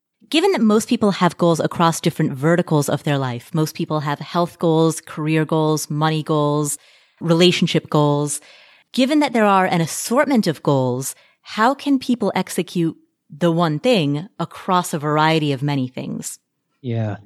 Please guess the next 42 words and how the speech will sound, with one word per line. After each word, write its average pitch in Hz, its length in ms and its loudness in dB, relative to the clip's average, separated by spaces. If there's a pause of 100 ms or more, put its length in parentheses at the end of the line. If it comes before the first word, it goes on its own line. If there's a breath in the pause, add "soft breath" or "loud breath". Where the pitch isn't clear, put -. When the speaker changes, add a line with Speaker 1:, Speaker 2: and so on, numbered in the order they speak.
Speaker 2:
fantastic 131 580 0
question. 123 480 -4
And 127 80 0
this 131 160 2
is 135 80 2
one 135 100 4
of 131 60 2
the 120 40 2
most 107 220 0
common 107 560 -2 (280)
misunderstandings 113 680 0
people 123 220 2
have 113 180 0
around 104 200 0
the 92 60 -4
one 90 200 -4
thing. - 260 -4 (400)
They 107 240 0
hear 131 200 -2
the 127 100 -2
title 123 240 0
of 117 40 2
the 117 80 -2
book 104 320 -4
or 98 100 -4
hear 110 160 -2
the 110 80 -2
title 107 240 0
of 107 60 0
the 107 60 -2
podcast, 92 640 -6 (360 soft breath)
and 120 120 2
they 110 120 4
think 127 220 0
to 131 60 0
themselves, 113 680 -2 (120)
"I 139 60 -2
have 127 180 0
more 123 160 -2
than 107 100 -2
one 98 140 -6
thing. 123 240 -2